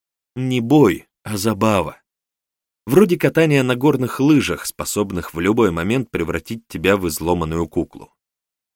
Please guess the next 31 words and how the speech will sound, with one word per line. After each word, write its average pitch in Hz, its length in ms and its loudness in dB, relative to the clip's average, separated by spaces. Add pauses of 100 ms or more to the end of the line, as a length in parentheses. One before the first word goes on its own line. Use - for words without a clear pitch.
(460)
Тут 147 240 6
же 127 180 4
с - 120 0
первых 147 440 4
ударов 120 440 4
было 107 240 4
ясно. 90 600 0 (460)
Несмотря 87 600 -2
на 95 120 -2
насмешки 87 540 -4
парня, 90 420 0
Петр 98 440 -2
имел 98 240 -2
хорошо 90 500 -6
поставленный 85 760 -4
удар — 101 360 -2 (580)
и 175 100 -2
какой-никакой, 123 920 0
а 104 160 -2
опыт. - 520 -4 (400)
Да, 85 420 4 (300)
как 92 200 0
и 113 60 2
все 143 180 0
местные, 143 400 0
нормально 117 460 2
фехтовать 98 520 0
с - 60 -6
саблей 101 380 2
не 104 120 2
умел, 107 400 0